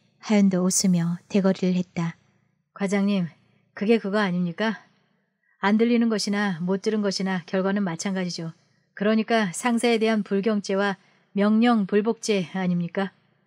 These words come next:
Speaker 2: 이 사람이 얼버무리긴. 잠깐 나 좀 봅시다.
Speaker 1: 하윤은 타이핑 용지를 갈아 끼우던 손을 멈추고 윤명섭의 뒤를 따랐다. 윤명섭은 자신의 책상으로 돌아가면서도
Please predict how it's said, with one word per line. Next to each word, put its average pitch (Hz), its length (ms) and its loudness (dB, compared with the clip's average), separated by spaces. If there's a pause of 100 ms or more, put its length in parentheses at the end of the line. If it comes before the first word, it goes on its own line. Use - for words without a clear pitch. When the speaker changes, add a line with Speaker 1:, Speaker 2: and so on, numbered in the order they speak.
(140)
Speaker 2:
이 185 140 -2
사람이 240 600 2
얼버무리긴. 262 840 2 (680)
잠깐 240 340 0
나 247 140 4
좀 269 120 0
봅시다. 254 540 0 (1080)
Speaker 1:
하윤은 196 500 6
타이핑 214 540 2
용지를 196 460 4
갈아 190 260 0
끼우던 208 400 2
손을 190 300 4
멈추고 180 600 0 (420)
윤명섭의 202 600 6
뒤를 180 340 0
따랐다. 185 580 -2 (1500)
윤명섭은 202 800 6
자신의 202 420 2
책상으로 208 500 2
돌아가면서도 196 920 2